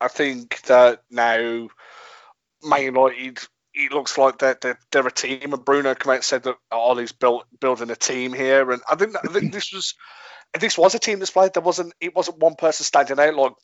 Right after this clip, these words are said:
um, Bruno has been since he came. It's just been, "Oh, we'll talk about it's Bruno, Bruno, Bruno," but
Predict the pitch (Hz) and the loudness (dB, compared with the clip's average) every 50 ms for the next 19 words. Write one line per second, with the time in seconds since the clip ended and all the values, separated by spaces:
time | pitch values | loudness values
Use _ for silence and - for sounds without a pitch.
0 | _ _ - 131 135 131 131 127 123 123 120 113 107 101 98 _ _ _ - - | _ _ -2 0 0 0 0 -4 -8 -14 -16 -16 -18 -20 -20 _ _ _ -20 -20
1 | _ _ - - 131 135 139 131 131 131 139 135 127 - 135 127 127 131 123 123 | _ _ -6 -2 -2 0 0 2 4 4 4 4 2 2 -2 -4 -4 -4 -12 _
2 | _ _ - - - 131 - - - - 135 127 131 131 123 123 113 - 117 - | _ _ -14 -14 -12 -10 -10 -10 -4 -2 0 0 0 -2 -4 -8 -10 -10 -10 -4
3 | 135 127 123 _ - - - - - - - - 120 127 127 - - 131 - - | -4 -6 -6 _ -20 -20 -20 -20 -20 -12 0 2 2 2 2 2 0 0 2 2
4 | 131 117 - - - 127 127 123 120 120 117 117 117 110 120 117 120 117 113 110 | -2 -2 -2 -10 -6 -4 -4 -2 0 0 -2 -2 -2 -4 -4 -4 -2 -2 -2 -4
5 | 104 113 117 123 135 143 139 127 123 123 113 | -2 -4 -4 -2 0 0 -2 0 0 -2 -4